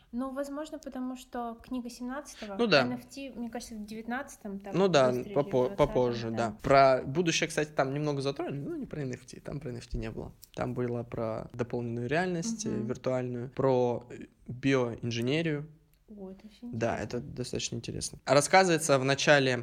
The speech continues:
Speaker 2: про становление, про такую, и дают историческую справку небольшую, да, что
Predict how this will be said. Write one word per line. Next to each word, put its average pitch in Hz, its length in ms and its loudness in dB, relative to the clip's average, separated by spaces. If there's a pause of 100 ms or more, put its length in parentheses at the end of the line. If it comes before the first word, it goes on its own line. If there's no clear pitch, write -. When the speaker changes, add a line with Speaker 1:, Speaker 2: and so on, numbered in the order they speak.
(140)
Speaker 2:
про 156 180 8
становление, 151 640 4
про 139 380 4
такую, 123 480 0
и - 240 -10
дают 165 300 8
историческую 156 720 2
справку 226 400 4
небольшую, 151 560 2
да, 165 240 6
что 131 500 0